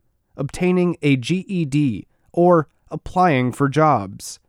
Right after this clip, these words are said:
Biskupik assessed their compliance and determined whether he would allow them to remain on the stay at periodic review hearings in his courtroom.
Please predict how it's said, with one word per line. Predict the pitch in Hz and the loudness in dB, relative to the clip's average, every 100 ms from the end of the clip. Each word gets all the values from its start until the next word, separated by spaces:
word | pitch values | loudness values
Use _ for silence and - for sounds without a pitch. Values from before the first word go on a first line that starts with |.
| _ _ _ _ _ _ _ _ | _ _ _ _ _ _ _ _
Biskupik | 175 165 - 214 185 - | -2 0 0 -2 -2 -4
assessed | 139 - 185 165 - - | -8 -2 0 0 -2 -8
their | 143 156 | -2 0
compliance | - 160 156 - 170 156 104 - - - - _ _ | 0 -4 -6 -2 0 0 -2 -8 -12 -14 -18 _ _
and | 185 190 | -2 0
determined | 170 - - 214 220 165 | 0 -6 -6 -4 -2 -2
whether | 139 151 147 | 0 2 0
he | - - 214 208 | -4 -6 -4 -4
would | 202 147 | -4 -2
allow | 147 143 170 185 | 0 0 0 -2
them | 156 131 | -2 -2
to | 131 | -2
remain | 123 123 160 165 151 135 _ _ | -2 0 0 0 0 -2 _ _
on | 185 202 202 | -4 -2 0
the | 156 | -2
stay | - - 170 147 139 | -2 -2 0 0 -2
at | 151 160 - | -4 -6 -10
periodic | - 196 196 185 180 | -6 -4 -2 -2 -2
review | 143 135 147 180 | -2 -2 -4 -6
hearings | 151 123 117 107 117 - _ _ - | -6 -4 -2 -2 -6 -8 _ _ -4
in | 208 160 123 123 _ | 0 2 2 -2 _
his | - 160 147 | -2 -2 -2
courtroom. | - 190 - 117 110 95 | -2 -2 -2 -2 -2 -4